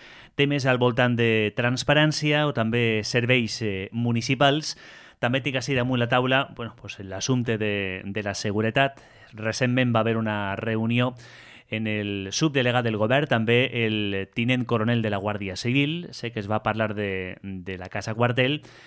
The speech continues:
i també d'altres assumptes al voltant de la seguretat. Dels nous contenedors també li preguntarem a l'alcalde, de la convocatòria per a nou jutge de pau, també ho tenim damunt la taula, al igual com un assumpte que preocupa als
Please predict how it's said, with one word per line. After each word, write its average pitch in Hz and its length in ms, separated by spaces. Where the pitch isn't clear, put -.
i 120 100
també 117 280
d'altres 110 640
assumptes 120 360
al 120 120
voltant 123 320
de 127 80
la 135 160
seguretat. 120 760
Dels 120 340
nous 170 240
contenedors 131 560
també 123 240
li 120 140
preguntarem 110 460
a 107 80
l'alcalde, 139 500
de 113 240
la 113 140
convocatòria 123 760
per 135 120
a 123 60
nou 131 160
jutge 123 380
de 120 100
pau, 143 360
també 104 320
ho 123 80
tenim 110 260
damunt 110 240
la 113 140
taula, 123 360
al 139 140
igual 143 320
com 123 260
un 131 140
assumpte 139 340
que 135 140
preocupa 120 520
als 143 340